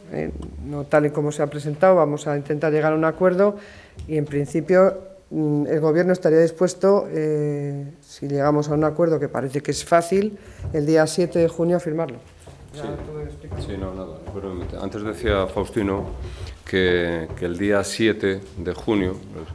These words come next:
Speaker 2: eh, en Madrid, eh, nuestras organizaciones y la sectorial de C O E, Carbunión, eh,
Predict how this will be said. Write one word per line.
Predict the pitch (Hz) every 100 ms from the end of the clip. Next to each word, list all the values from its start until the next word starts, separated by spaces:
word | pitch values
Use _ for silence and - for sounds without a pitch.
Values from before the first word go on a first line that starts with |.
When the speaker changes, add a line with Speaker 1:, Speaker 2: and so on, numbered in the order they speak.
| - 85
Speaker 2:
eh, | 87 85 82 80 80 - 85
en | 85
Madrid, | 87 87 95 104 101 - - - - - -
eh, | 85 85 82 80 80 80 80 80 - - - - -
nuestras | 85 82 92 82
organizaciones | 85 85 85 82 80 - 95 90
y | 90
la | 85
sectorial | - 98 - 87 92 90
de | 90
C | - 92
O | 90 92
E, | 87
Carbunión, | - 85 85 92 95 92 - - - - - -
eh, | - 95 92 90